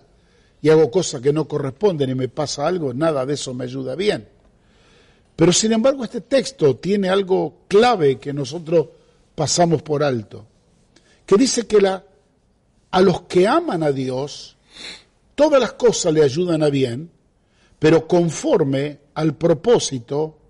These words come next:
al cual son llamados. Si yo amo a Dios y tengo un llamado, dentro de ese llamado que tengo,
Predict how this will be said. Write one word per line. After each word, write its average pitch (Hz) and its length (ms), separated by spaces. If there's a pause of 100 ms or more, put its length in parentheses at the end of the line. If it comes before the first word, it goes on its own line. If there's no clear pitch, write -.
(600)
al 160 240
cual 180 480
son 180 540 (340)
llamados. 143 920 (680)
Si - 220
yo 151 220
amo 220 260
a - 20
Dios 214 640 (1500)
y 147 140
tengo 254 340
un 208 140
llamado, 175 720 (840)
dentro 233 540
de 202 100
ese 190 240
llamado 165 580
que 147 140
tengo, 117 460